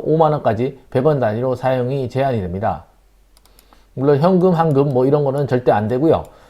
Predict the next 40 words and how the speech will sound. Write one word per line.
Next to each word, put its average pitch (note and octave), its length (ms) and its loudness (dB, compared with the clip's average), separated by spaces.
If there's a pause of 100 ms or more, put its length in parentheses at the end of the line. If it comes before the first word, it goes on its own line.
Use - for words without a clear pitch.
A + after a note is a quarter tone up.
(140)
어, D3 220 2
중고 F#3+ 220 2
거래 F3 220 4
가끔 D#3 300 0
할 F#3+ 160 2
때 F3 280 2 (300)
필요 D#3+ 200 2
없는 C3+ 340 0
택배비라든지 C3 720 -2
그런 B2+ 180 -2
거 A#2 100 -2
처리할 C3+ 320 -2
때, A2+ 280 -2 (320)
네, F2 180 -10
쓰면 C#3 240 -4
되겠죠. A#2+ 460 -2 (1300)
하여튼 D#3+ 240 -4
삼월 G#3 220 4
달부터 G3 320 6
사월, F#3+ 360 8
오월 D#3+ 300 8
계속 D3+ 280 0
이벤트도 D#3 400 2
좀 D3 180 -2
뜸하고, F#3 560 2 (220)
네, F#2+ 320 2
공모주, D#3 600 2 (320)
실권주도 C#3 560 0
좀 C3+ 220 -2
뜸하죠. F3 600 4
네, A#2 120 -4
오후에 E3 340 4
뭐 D3+ 480 4
삼성 D3+ 300 0
바이오 C#3+ 420 4
로직스, C#3 520 0
네, G2 240 -6
실권 C3+ 300 -4
여부가 B2 260 2
나오는데, C3 540 -2